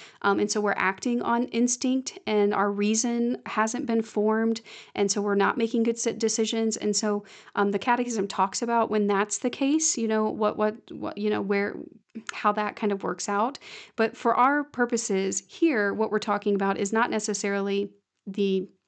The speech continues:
they're not disclaimers, but you know, the, the fine print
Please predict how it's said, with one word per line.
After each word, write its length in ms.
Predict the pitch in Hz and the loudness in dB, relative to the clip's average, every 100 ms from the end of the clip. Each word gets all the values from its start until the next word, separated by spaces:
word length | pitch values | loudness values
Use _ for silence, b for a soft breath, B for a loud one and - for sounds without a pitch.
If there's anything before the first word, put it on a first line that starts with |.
| - B B _ - | -16 B B _ -6
they're 120 | 220 | -2
not 160 | 247 | 0
disclaimers, 640 | 196 185 - 208 196 180 185 | 0 -2 0 2 2 0 -2
but 140 | 214 | 0
you 80 | 220 | 2
know, 160 | 220 214 | 4 4
the, 140 | 196 | 2
the 160 | 185 202 | 0 -2
fine 300 | 196 202 196 | 2 2 2
print 340 | - 220 196 | 0 0 0